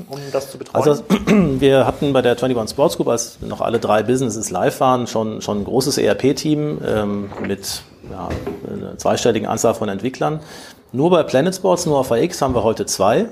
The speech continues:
Speaker 2: ja, super Jungs, ähm, und die haben das gut im Griff. Ja, und Planet Sports ist heute schon wesentlich größer, als, als es damals war.
Speaker 1: Mm, wie, wie schätzt du denn den, das Verhältnis zwischen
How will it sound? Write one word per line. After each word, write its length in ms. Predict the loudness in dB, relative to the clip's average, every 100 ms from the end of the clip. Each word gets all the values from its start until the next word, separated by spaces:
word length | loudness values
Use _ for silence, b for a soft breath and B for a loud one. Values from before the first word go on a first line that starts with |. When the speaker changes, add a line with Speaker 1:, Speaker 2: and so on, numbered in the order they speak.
| -10
Speaker 2:
ja, 380 | -6 -4 -4 -4
super 220 | -4 2
Jungs, 400 | 2 4 2 -2 -8 B B B -8
ähm, 340 | 0 2 2 -2
und 340 | 0 0 2
die 80 | 2
haben 60 |
das 140 | 0 -2
gut 120 | -2
im 80 | -2
Griff. 300 | -2 -8 -16 _ _ -4
Ja, 100 | -2
und 340 | 0 -4 -8
Planet 240 | -4 -2 0
Sports 280 | 0 0 -2
ist 160 | -2
heute 160 | 0 0
schon 140 | -2
wesentlich 280 | -2 -2 -4
größer, 340 | 0 2 2
als, 400 | 2 -2 -6 -6
als 160 | -8 -8
es 80 | -10
damals 300 | -14 -16 -16
war. 140 | -18 _ _ B B B B B B -20 -12
Speaker 1:
Mm, 300 | -2 0 2 0 -2 -8 -10 -10 -10 -12 -20 -20 -18 -12 -10
wie, 240 | -6 -4
wie 120 | 0 0
schätzt 280 | 2 0 2
du 40 |
denn 220 | 0 0
den, 220 | -6 -2
das 180 | 2 2
Verhältnis 400 | 4 2 2 -4
zwischen 640 | 0 0 0 0 0 -2